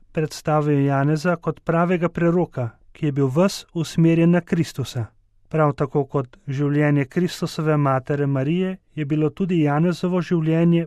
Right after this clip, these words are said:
povsem usmerjeno na Kristusa. Bil je njegov predhodnik, glas, ki je bil poslan,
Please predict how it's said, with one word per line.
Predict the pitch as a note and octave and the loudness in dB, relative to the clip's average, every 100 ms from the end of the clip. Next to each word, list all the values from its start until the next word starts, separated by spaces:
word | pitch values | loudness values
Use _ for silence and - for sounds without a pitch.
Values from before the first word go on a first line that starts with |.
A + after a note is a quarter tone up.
| - | -4
povsem | D#3 B2+ - G#3+ G3 | -6 -4 0 0 0
usmerjeno | F#3 E3+ - F3 E3+ F3 F3 | -4 -2 2 2 4 4 4
na | F3 | 2
Kristusa. | E3 D#3 B2+ - A#2+ - A2+ - _ _ _ - | 0 -2 -4 -6 -12 -10 -14 -14 _ _ _ -6
Bil | F3 F#3+ | 0 4
je | F3+ E3 E3 E3 | 6 6 4 2
njegov | D#3 C#3+ D#3+ D#3+ | 0 2 2 2
predhodnik, | E3 D#3+ - D#3 B2 A#2 - - _ _ _ _ | -2 -4 -2 0 0 -2 -4 -20 _ _ _ _
glas, | C#3 C3+ E3+ G3+ - | -6 0 0 0 -6
ki | - D#3 | -4 -2
je | |
bil | C#3+ D3 | 2 0
poslan, | - C3 - D3+ E3+ G3 | 0 -6 0 2 4 2